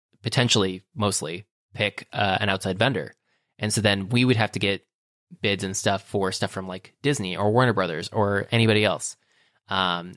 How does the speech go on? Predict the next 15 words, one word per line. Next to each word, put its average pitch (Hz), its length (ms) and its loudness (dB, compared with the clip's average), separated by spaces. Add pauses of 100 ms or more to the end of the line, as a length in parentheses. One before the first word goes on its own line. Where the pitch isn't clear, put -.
and 92 460 -6 (100)
then 95 480 -2 (920)
we 117 220 2
would 101 140 2
get 107 240 -4
their 143 180 6
work, 71 380 -8
and 107 100 -2
we 107 100 2
would 104 100 4
have 101 120 2
separate 104 280 2
profit 95 320 0
and 92 120 -4
loss 107 500 2